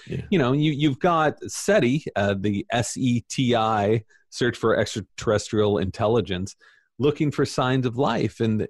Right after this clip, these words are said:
Speaker 2: in the universe to one day communicate with it. Well, why not look at the animals
Speaker 1: Could
Speaker 2: here on
Speaker 1: talk
Speaker 2: our
Speaker 1: to a sperm
Speaker 2: planet
Speaker 1: whale.
Speaker 2: that, <laughs> that are right here that we know they're communicating?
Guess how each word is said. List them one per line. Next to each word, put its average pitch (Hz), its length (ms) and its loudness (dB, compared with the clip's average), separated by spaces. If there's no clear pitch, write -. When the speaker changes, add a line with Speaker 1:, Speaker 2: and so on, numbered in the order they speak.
Speaker 2:
in 113 120 2
the 113 100 2
universe 127 640 0
to 101 220 0
one 120 240 0
day 120 180 4
communicate 135 680 -4
with 87 200 -6
it. - 160 -8
Well, 123 240 -4
why 123 220 0
not 214 240 0
look - 220 0
at 110 80 -2
the 95 160 -4
animals 151 480 0
Speaker 1:
Could - 120 -8
Speaker 2:
here 180 140 4
on 110 120 4
Speaker 1:
talk 101 60 0
Speaker 2:
our 95 60 0
Speaker 1:
to 87 60 0
a 85 60 0
sperm 185 200 0
Speaker 2:
planet 101 340 2
Speaker 1:
whale. 120 100 -2
Speaker 2:
that, - 600 -4
<laughs> - 60 -10
that 160 220 4
are 165 100 4
right 165 320 4
here 151 460 2
that 131 200 4
we 127 160 4
know 139 440 6
they're 151 180 4
communicating? 107 1000 -2